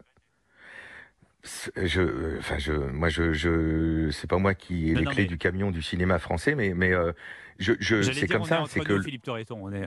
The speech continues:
Speaker 2: il y a quand même un million d'auditeurs, mais, euh, <laughs> on est entre nous.
Speaker 1: Oui.
Speaker 2: Vous pouvez vous lâcher. Allez-y, dites ce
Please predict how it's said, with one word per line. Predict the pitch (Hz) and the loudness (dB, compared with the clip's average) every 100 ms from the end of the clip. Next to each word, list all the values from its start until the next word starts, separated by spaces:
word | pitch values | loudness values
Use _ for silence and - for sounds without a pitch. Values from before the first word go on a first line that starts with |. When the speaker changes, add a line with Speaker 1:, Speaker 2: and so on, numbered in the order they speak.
| 98 | -6
Speaker 2:
il | 107 | -8
y | |
a | 101 | -6
quand | 117 | -6
même | 113 | -4
un | 110 | -6
million | 110 110 | -4 -4
d'auditeurs, | 110 120 147 135 | -4 -4 -4 -4
mais, | 110 104 | -4 -4
euh, | 101 117 104 - 110 | -4 -8 -10 -10 -12
<laughs> | - 170 - | -14 -10 -6
on | 160 | -4
est | |
entre | 156 135 131 | -4 -6 -6
nous. | 131 | 0
Speaker 1:
Oui. | 127 110 | 2 2
Speaker 2:
Vous | |
pouvez | 147 139 | 2 0
vous | 139 | 0
lâcher. | 139 131 - 117 | -2 -4 -4 -4
Allez-y, | 113 120 123 | -2 -4 -4
dites | 107 | -6
ce | 131 | -6